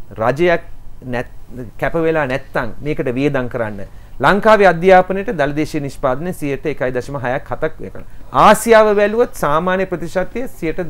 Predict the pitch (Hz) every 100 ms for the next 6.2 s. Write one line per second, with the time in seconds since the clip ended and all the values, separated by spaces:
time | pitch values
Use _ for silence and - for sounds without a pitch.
0 | - 143 139 143 139 - 170 131 165 -
1 | 123 135 139 - - 156 110 95 - -
2 | - - - - - - - - 151 214
3 | - 127 - 147 190 - 247 247 247 262
4 | 269 190 165 214 277 233 214 185 170 156
5 | 156 143 120 107 - 151 175 208 151 127
6 | 110 98